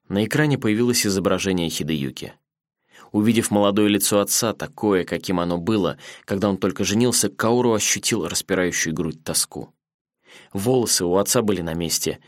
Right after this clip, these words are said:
всё тело излучало пыл и уверенность, а сквозь одежду угадывалась крепкая мускулатура. По всей видимости, юноша впервые видел изображение отца, отснятое ещё до его, Каору, рождения.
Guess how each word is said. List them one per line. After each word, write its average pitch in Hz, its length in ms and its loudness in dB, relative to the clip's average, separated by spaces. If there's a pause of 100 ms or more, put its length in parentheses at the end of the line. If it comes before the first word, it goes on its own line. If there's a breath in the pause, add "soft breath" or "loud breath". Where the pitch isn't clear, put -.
(220 loud breath)
всё - 180 4
тело 120 300 4
излучало 104 480 2
пыл 110 300 0
и - 200 -8
уверенность, 87 600 -2 (260 loud breath)
а 92 100 -4
сквозь - 380 0
одежду 92 500 2 (220 soft breath)
угадывалась 101 580 2
крепкая 85 400 -2
мускулатура. 80 720 -4 (1400 loud breath)
По 117 100 0
всей 135 200 4
видимости, 117 500 2
юноша 107 420 2
впервые 113 520 2
видел 85 280 0
изображение 92 640 0
отца, 107 500 -2 (260 loud breath)
отснятое 104 540 0
ещё 98 440 0
до 90 440 0 (140)
его, 82 560 -4
Каору, 90 440 0
рождения. 82 600 -4